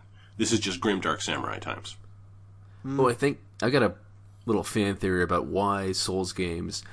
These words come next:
Speaker 3: don't actually try to tell you a story. They just let you figure it out.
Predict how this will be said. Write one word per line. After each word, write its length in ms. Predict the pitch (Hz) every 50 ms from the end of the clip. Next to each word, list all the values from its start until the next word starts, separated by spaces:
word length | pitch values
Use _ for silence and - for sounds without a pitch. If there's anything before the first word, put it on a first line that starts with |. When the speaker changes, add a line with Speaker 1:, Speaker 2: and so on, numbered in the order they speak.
| - - - - - -
Speaker 3:
don't 240 | - - 104 98 -
actually 400 | - 95 92 - - - 101 92
try 300 | 87 - - 104 90 92
to 100 | 87 80
tell 240 | - - - 92 90
you 120 | 87 82
a 60 | 78 -
story. 400 | - - 92 85 82 80 76 80
They 80 | - 87
just 160 | 87 - -
let 120 | 104 - -
you 80 | 92
figure 340 | - - 98 92 90 90 85
it 60 | 85
out. 240 | 82 87 95 -